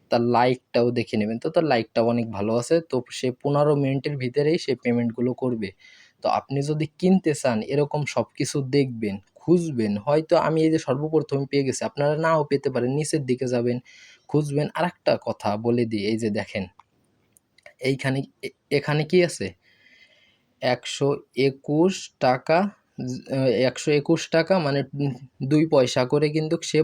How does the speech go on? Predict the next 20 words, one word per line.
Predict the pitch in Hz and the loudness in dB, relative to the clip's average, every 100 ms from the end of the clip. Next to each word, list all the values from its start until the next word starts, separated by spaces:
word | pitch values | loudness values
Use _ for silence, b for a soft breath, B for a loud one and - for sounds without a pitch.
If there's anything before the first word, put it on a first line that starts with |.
| 156 | 2
প্রতি | 147 139 143 | -2 0 2
ডলার | 131 120 123 | 2 2 2
বেচতেছে। | 131 123 - 120 - 101 | 0 -2 -2 -4 -4 -2
তার | 120 123 139 | 0 0 0
নিচের | 147 156 131 120 | 0 0 0 -2
জনকে | 120 120 117 | -2 0 0
দেখেন | 123 110 104 98 b b b | 0 -2 -4 -6 b b b
একশো | 120 - 139 | -8 -2 -2
একুশ | 131 139 - | -2 -4 -2
টাকা | 143 143 127 | 0 0 0
দশ | 123 - | -2 0
পয়সা, | 120 107 - - 95 _ _ B B - | 0 0 -2 -10 -10 _ _ B B -4
তার | 123 | -2
নিচে | 131 131 147 | 0 0 -2
দেখেন | 131 113 117 113 | 0 -2 0 -2
একশো | 113 - 127 | -2 -2 -2
একুশ | 127 143 | -2 -4
টাকা | - 135 135 | -4 -6 -4
পনেরো | 143 139 143 139 | -4 -2 -2 0
পয়সা, | 123 - | -2 -2